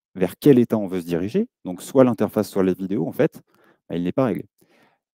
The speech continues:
Ce que j'aimerais, moi, c'est qu'en fait, ces deux blocs, ils puissent exécuter, s'exécuter et vivre leur vie en concurrence. Et pour ça, une fois qu'on a composé nos états comme ça, c'est assez simple. Il suffit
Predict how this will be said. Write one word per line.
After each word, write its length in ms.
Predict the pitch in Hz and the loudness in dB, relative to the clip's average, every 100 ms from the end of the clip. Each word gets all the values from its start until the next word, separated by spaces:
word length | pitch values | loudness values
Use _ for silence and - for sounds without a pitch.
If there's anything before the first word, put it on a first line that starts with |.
| _ - | _ -18
Ce 100 | - | -8
que 80 | |
j'aimerais, 320 | 104 95 110 170 | -4 0 0 0
moi, 160 | 170 | -4
c'est 140 | - 107 | -6 -6
qu'en 160 | 90 | -6
fait, 260 | - 175 - | -6 -6 -8
ces 260 | - - 101 | -16 -6 -4
deux 160 | 98 160 | -2 -2
blocs, 440 | 98 180 - - _ _ _ _ _ _ _ - | 0 -2 -2 -14 _ _ _ _ _ _ _ -6
ils 120 | 226 | -6
puissent 500 | - - 214 - - _ | -8 -12 -10 -12 -18 _
exécuter, 840 | 247 233 247 226 - 185 165 - | -4 -2 -4 -4 -4 -2 -2 -4
s'exécuter 680 | 90 - 127 101 110 101 170 | -12 -8 -6 -4 -6 -6 -4
et 80 | 143 | -2
vivre 260 | 98 - 95 | -2 -2 -2
leur 140 | 90 | -4
vie 140 | 123 | -6
en 80 | 147 | -8
concurrence. 540 | - 101 92 - _ _ _ _ _ _ _ _ - | -10 -16 -18 -20 _ _ _ _ _ _ _ _ -6
Et 60 | |
pour 160 | 110 120 | -4 -4
ça, 160 | 202 - - | -8 -8 -8
une 140 | 151 | -8
fois 160 | - 175 | -4 -6
qu'on 220 | 123 95 | -6 -8
a 80 | 90 | -8
composé 500 | - 143 139 117 131 | -8 -8 -6 -4 -4
nos 140 | 107 | -2
états 260 | 95 92 95 | -4 -4 -6
comme 200 | 87 - | -6 -8
ça, 140 | 107 170 _ _ _ _ _ _ | -10 -10 _ _ _ _ _ _
c'est 160 | - 135 | -4 -2
assez 220 | 123 87 | -2 -6
simple. 300 | - 175 _ _ _ _ _ _ - _ | -6 -10 _ _ _ _ _ _ -20 _
Il 80 | - | -12
suffit 500 | - 135 - 170 | -10 -14 -12 -14